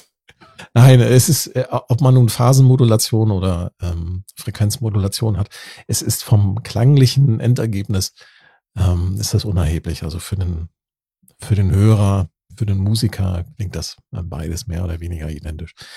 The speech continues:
Wer es genau wissen will, wir, äh, verlinken das dann nachher nochmal,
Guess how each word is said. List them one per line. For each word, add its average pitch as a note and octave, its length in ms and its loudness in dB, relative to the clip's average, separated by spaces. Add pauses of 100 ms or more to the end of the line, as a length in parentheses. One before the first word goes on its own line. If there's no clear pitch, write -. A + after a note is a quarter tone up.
(320)
Wer B2+ 260 8
es D3 160 6
genau C#3+ 460 6
wissen D3+ 380 4
will, F3+ 580 2 (140)
wir, G#2+ 420 -2
äh, G2 240 -4
verlinken A2+ 380 0
das A2 160 -2
dann G#2+ 440 0
nachher G2+ 260 0
nochmal, G#2 420 0